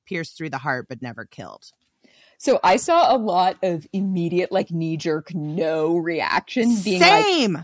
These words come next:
Speaker 2: "Are ba-, are babies sexy? Does she think babies are sexy? Is this, like, oh my God, should we be concerned? Should we be angry?" Um, my mind being, I don't know if you know this,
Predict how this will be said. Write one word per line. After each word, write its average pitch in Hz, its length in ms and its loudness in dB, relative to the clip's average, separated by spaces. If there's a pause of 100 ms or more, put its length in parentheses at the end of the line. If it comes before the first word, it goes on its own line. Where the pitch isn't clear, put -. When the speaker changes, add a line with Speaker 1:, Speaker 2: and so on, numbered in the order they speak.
(120)
Speaker 2:
"Are 185 500 6 (220)
ba-, 165 400 2
are 190 220 6
babies 175 500 0
sexy? 226 460 0
Does 160 160 -4
she 139 160 -12
think 165 300 -8 (120)
babies 175 320 0
are 175 120 -2
sexy? 180 580 -4
Is 160 200 -4
this, 160 340 -6
like, 143 340 -4 (460)
oh 147 100 -10
my - 140 -6
God, 175 540 6 (200)
should - 200 -8
we 160 80 -8
be - 120 -10
concerned? 220 720 0
Should - 140 -10
we - 60 -16
be 98 240 -10 (120)
angry?" 233 640 0 (320)
Um, 165 340 0 (100)
my 156 460 -4
mind 247 540 -2 (100)
being, 160 560 -6 (100)
I 151 100 -2
don't 160 100 -6
know 156 60 -6
if 160 120 -12
you 151 80 -4
know 147 140 -6
this, 180 280 -2